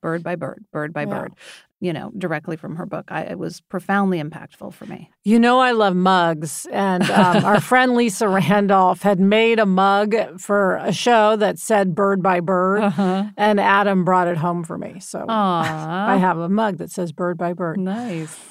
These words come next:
Speaker 2: And then a classic book is Robert McKee's book, Story.
Speaker 1: Yes, and that
Speaker 2: Um,
Speaker 1: is about screenwriting.
Speaker 2: that is about screenwriting, and it's about the hero's journey. And I think it's very useful just to sort of think about archetypes and story structure.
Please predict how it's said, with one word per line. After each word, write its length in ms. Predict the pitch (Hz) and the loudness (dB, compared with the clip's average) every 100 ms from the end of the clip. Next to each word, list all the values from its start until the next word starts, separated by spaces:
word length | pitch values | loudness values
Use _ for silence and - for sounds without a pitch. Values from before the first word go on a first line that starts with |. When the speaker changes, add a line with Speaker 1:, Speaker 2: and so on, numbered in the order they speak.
| - | -4
Speaker 2:
And 200 | 294 294 | 2 4
then 180 | 320 311 | 4 4
a 100 | 294 | 0
classic 640 | - 285 302 339 - 330 - | 0 2 4 2 0 -2 2
book 220 | 226 202 | 0 2
is 140 | 202 156 | 0 2
Robert 380 | 220 220 226 | 4 4 2
McKee's 540 | 202 190 - 240 233 170 | 0 -4 -2 0 0 0
book, 240 | 190 175 | -2 -4
Story. 600 | - - 208 180 - - 180 | -6 -2 0 0 -4 -10 -8
Speaker 1:
Yes, 200 | - 208 | -4 2
and 120 | 220 | 4
that 160 | 220 | 4
Speaker 2:
Um, 100 | 190 | 4
Speaker 1:
is 180 | 247 226 | 4 2
about 220 | 208 180 | 2 0
screenwriting. 400 | 165 165 151 139 | -2 -8 -8 0
Speaker 2:
that 220 | 196 240 240 | 2 4 4
is 180 | 240 | 2
about 220 | 240 240 226 | 2 2 0
screenwriting, 720 | - 233 226 220 214 214 202 | -2 0 2 4 4 2 0
and 80 | 196 | 0
it's 160 | 190 | -2
about 240 | 208 202 196 | 0 0 2
the 60 | 196 | 0
hero's 480 | 226 233 226 196 | 2 4 4 2
journey. 800 | 165 208 226 220 214 208 202 202 190 _ _ _ - | 0 0 2 2 0 0 -2 -2 -6 _ _ _ -4
And 220 | 214 208 | 0 2
I 180 | 202 233 | 4 2
think 300 | - 294 294 | 2 0 2
it's 160 | 294 220 | 0 0
very 340 | 220 240 233 | 2 2 2
useful 460 | 208 220 190 - 220 | 2 0 0 0 0
just 300 | 175 196 - | 0 -4 -2
to 160 | 208 | -4
sort 260 | 190 226 196 | -2 -2 0
of 100 | 180 | -2
think 220 | 214 190 | -2 -2
about 220 | 190 180 | 0 0
archetypes 840 | 185 190 190 190 196 185 180 170 - | 0 -2 -2 -6 0 0 0 -6 -8
and 180 | 196 185 | -6 -6
story 380 | - 190 190 | -6 -6 -6
structure. 680 | 185 - 202 190 - - 208 | -8 -10 -12 -12 -14 -16 -20